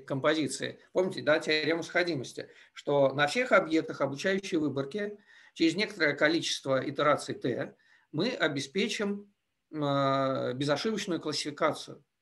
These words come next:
Но если к тому же, более строгое требование, мы обеспечим на всех объектах обучающей выборки большие положительные отступы, то это нам позволит увеличить тета вот в этой оценке, не увеличивая ню тета.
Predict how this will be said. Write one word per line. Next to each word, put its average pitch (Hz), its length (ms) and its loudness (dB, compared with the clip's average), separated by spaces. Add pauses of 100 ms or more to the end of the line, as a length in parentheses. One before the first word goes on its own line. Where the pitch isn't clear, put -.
(680)
Но 156 120 0
если 202 400 2
к - 80 -4
тому 180 380 4
же, 135 380 -2
более 160 360 2
строгое 147 460 2
требование, 127 500 0
мы 151 220 0
обеспечим 165 800 -2
на 143 140 -2
всех 190 260 -2
объектах 156 460 -2
обучающей 147 580 -2
выборки 156 360 -2
большие 160 500 2
положительные 147 600 0
отступы, 165 560 -6 (920)
то 175 280 6
это 202 280 2
нам 160 240 4
позволит 165 500 4
увеличить 160 640 -2
тета 175 600 2
вот 151 180 -4
в 175 40 0
этой 143 220 4
оценке, 135 600 0 (380)
не 185 480 0 (200)
увеличивая 170 1080 4
ню 190 280 0
тета. 135 420 -4